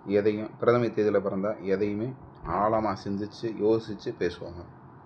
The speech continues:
ரெண்டாவது தி-, துவிதியை, பொய் பேச வெட்கப்படுவாங்க. இவங்க பொய் பேசினா மாட்டிக்குவாங்க.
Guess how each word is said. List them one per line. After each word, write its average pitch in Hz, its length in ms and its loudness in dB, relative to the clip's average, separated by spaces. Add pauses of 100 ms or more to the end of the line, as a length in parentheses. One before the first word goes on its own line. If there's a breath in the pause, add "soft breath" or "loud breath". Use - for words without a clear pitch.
(880 loud breath)
ரெண்டாவது 120 420 10
தி-, 92 260 0
துவிதியை, 113 480 0 (960)
பொய் 135 220 8
பேச 117 300 4
வெட்கப்படுவாங்க. 101 720 2
இவங்க 107 220 0
பொய் 113 140 4
பேசினா 113 320 0
மாட்டிக்குவாங்க. 101 420 0